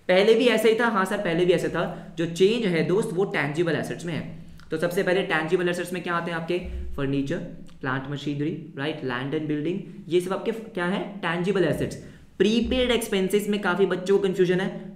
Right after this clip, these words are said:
Prepaid expenses आपका tangible asset नहीं है,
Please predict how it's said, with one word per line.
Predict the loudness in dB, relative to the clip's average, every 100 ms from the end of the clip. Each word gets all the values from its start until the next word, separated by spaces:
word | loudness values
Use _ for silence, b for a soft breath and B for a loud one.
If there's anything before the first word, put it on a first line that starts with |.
| -8
Prepaid | -6 0 0
expenses | 0 -2 -6 -4 -6 -6
आपका | -6 -6
tangible | -6 -4 -4 -2 -2
asset | -2 -4 -6
नहीं | -6
है, | -6